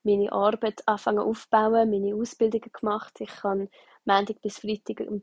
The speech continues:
Tag eigentlich auf die Kinder geschaut und am Abend habe ich gelernt oder, ähm, an meinem Instagram oder an meiner Webseite geschafft. An den Wochenenden habe ich Gruppenkurs gegeben bei uns im Wohnzimmer.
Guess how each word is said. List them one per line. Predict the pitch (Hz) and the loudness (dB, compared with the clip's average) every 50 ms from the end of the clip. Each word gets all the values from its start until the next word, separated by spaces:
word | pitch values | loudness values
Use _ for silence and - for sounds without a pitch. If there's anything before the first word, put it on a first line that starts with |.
| _ | _
Tag | _ 202 190 196 202 208 214 - | _ 4 4 6 4 4 4 2
eigentlich | 220 220 202 208 208 - | 0 -2 -2 -4 -8 -10
auf | - - | -12 -16
die | - - | -6 0
Kinder | - 214 214 214 - | 0 0 0 0 -4
geschaut | - 220 214 208 208 202 - - | -2 0 2 2 2 0 -2 -6
und | 196 185 | -8 -8
am | 185 185 | -6 -4
Abend | 180 185 190 196 190 - 190 - - | -2 0 0 0 0 -2 -8 -8 -8
habe | 190 190 185 | -8 -6 -6
ich | 185 185 - | -8 -8 -12
gelernt | - - 190 190 190 196 202 202 196 196 196 190 - - | -4 -2 0 2 2 2 2 0 -2 -4 -10 -12 -12 -14
oder, | - 175 175 175 175 175 175 _ - - - - - _ _ _ | -12 -12 -10 -8 -10 -10 -12 _ -20 -20 -20 -20 -20 _ _ _
ähm, | 196 180 180 180 185 185 | -10 -6 -4 -4 -4 -4
an | - 185 | -4 -4
meinem | 185 185 - | -4 -4 -2
Instagram | - 226 220 - - 208 - 202 196 196 196 196 196 | -2 -2 -4 -2 -4 -2 0 2 2 2 0 0 -2
oder | 185 180 180 180 | -4 -4 -6 -6
an | 180 180 | -4 -4
meiner | 180 175 180 180 185 175 | -4 -6 -6 -8 -2 -2
Webseite | 196 202 - - - 196 - - | -2 -2 -2 -8 -12 -12 -12 -10
geschafft. | - - - 190 190 - - _ - | -10 -6 -6 -6 -6 -6 -12 _ -8
An | 190 180 | -6 -4
den | - 190 185 | -4 0 2
Wochenenden | 214 233 220 - 220 202 202 190 190 196 196 196 | 2 2 2 0 -2 -2 0 0 -2 -2 -4 -4
habe | 196 196 196 | -2 -2 -2
ich | 196 | -2
Gruppenkurs | - 226 247 - - - - - - 220 214 208 - - | 2 2 0 2 0 -6 -8 0 0 0 0 0 0 2
gegeben | 220 208 214 202 214 | 4 4 4 2 0
bei | 196 196 | 0 0
uns | 202 202 - | -2 -2 -2
im | 196 190 180 | -6 -4 0
Wohnzimmer. | 202 214 240 240 220 - 214 208 208 208 208 202 | 2 2 2 0 -2 -4 -4 -2 -2 -2 -4 -4